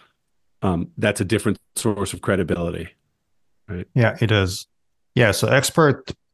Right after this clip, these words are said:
Speaker 2: power, as it's described in the literature, has a different kind of effect on feedback. So, um, the more expertise the person that's given the feedback is perceived to have, um, the more positively the feedback is related to performance improvements in the case of negative feedback,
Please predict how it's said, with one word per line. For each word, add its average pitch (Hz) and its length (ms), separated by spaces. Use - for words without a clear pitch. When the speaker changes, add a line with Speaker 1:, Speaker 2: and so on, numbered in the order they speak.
Speaker 2:
power, 117 640
as 107 200
it's - 180
described 101 500
in 107 100
the 92 60
literature, 98 400
has 113 200
a 107 40
different 113 280
kind 110 180
of 95 80
effect 110 380
on 104 80
feedback. 95 600
So, 104 640
um, 104 280
the 107 80
more 123 520
expertise 113 840
the 98 80
person 104 720
that's 92 340
given 107 240
the 95 80
feedback 98 480
is 98 160
perceived 98 460
to 95 80
have, 95 560
um, 101 380
the 104 80
more 110 400
positively 104 1160
the 104 120
feedback 110 460
is 107 200
related 101 380
to 107 80
performance 104 500
improvements 101 540
in 104 120
the 95 80
case 110 240
of 92 80
negative 98 480
feedback, - 460